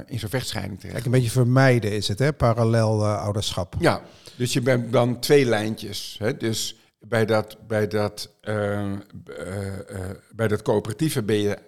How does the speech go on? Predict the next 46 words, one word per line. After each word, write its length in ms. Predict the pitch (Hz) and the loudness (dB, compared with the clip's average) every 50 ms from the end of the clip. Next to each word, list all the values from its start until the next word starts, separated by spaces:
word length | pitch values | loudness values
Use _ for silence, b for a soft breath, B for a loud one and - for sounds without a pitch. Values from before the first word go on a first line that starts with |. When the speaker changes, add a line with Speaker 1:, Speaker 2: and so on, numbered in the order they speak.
| - _ | -20 _
Speaker 1:
zit 200 | - - 131 101 | -8 -8 -6 -4
je 80 | - 113 | -4 -4
eigenlijk 180 | 92 107 95 | -4 -4 -4
nog 100 | 110 113 107 | -2 -2 -2
met 100 | 104 - | -2 -2
z'n 100 | - - | -4 0
tweeën 200 | - 131 123 120 | 2 2 4 4
in 60 | 110 | 2
hetzelfde 360 | 107 - - 117 104 98 95 | 0 0 2 0 0 2 2
lijntje. 460 | 104 104 107 110 117 110 113 - 165 151 B B B B B B B - | 0 0 0 0 -2 -4 -4 -6 -10 -10 B B B B B B B -4
Parallel 760 | - 110 107 107 110 127 135 131 113 95 95 95 - - _ _ _ _ | -2 0 2 4 6 6 6 6 6 4 0 -4 -10 -18 _ _ _ _
is 280 | _ - 107 101 95 - | _ -4 -2 -2 0 0
Speaker 2:
Ja, 60 | 170 | 0
twee 140 | 131 98 92 | 0 -2 -4
Speaker 1:
twee 200 | - - 113 117 | -2 0 2 6
Speaker 2:
lijntjes. 180 | 117 117 120 - | 6 6 6 6
Speaker 1:
lijntjes 220 | 107 107 - 104 - | 4 0 -2 -2 -2
naast 200 | 123 104 101 95 | -2 -4 -4 -4
elkaar. 360 | 101 - 113 123 147 165 151 | -4 -2 0 2 2 2 0
En 100 | 98 110 | 0 -2
dat 160 | 104 95 - - | -2 -4 -6 -8
conflictueus 680 | - 117 117 104 - - 110 - - 107 113 117 131 127 | -4 -2 -2 -2 0 -4 -4 -4 -2 0 2 2 2 2
zijn 180 | - 123 123 117 | 2 0 0 2
twee 220 | - 139 123 123 | 2 2 2 4
lijntjes 320 | 123 120 120 123 113 123 | 4 2 2 2 0 -2
die 100 | 110 123 | -2 0
helemaal 280 | 120 131 156 151 127 127 | 2 4 4 4 2 2
in, 240 | - 151 143 139 127 | 2 2 2 2 2
op 260 | 120 120 - - - | 0 -2 0 0 0
en 120 | 123 127 | -2 0
over 240 | 127 131 123 113 117 | 2 0 0 0 0
elkaar 500 | 117 120 - - 123 120 120 113 110 B B B B B B | -2 -2 0 0 2 2 2 -2 -4 B B B B B B
aan 180 | B 117 117 113 | B 0 2 2
het 100 | 107 - | 0 0
knokken 300 | - 127 120 - 120 107 | 0 0 0 0 0 -2
zijn 200 | 120 107 110 110 | 0 0 0 0
om 80 | 107 | -2
te 80 | 101 - | -4 -4
kijken 320 | - 110 104 107 - 113 | -2 -2 -2 -2 -4 -2
wie 140 | 98 110 107 | -2 0 0
er 100 | 104 95 | 0 -2
het, 240 | 98 87 - - - | -2 -4 -8 -4 -2
eh, 260 | 104 101 98 98 98 98 | 0 0 2 0 0 -2
snelste 400 | 92 - 123 110 104 95 - 107 | -2 -2 -2 -2 -2 -2 -4 -2
boven 280 | 101 107 104 98 - - | 0 0 0 0 -4 -10
komt. 300 | - 92 98 92 - | -12 -12 -10 -12 -14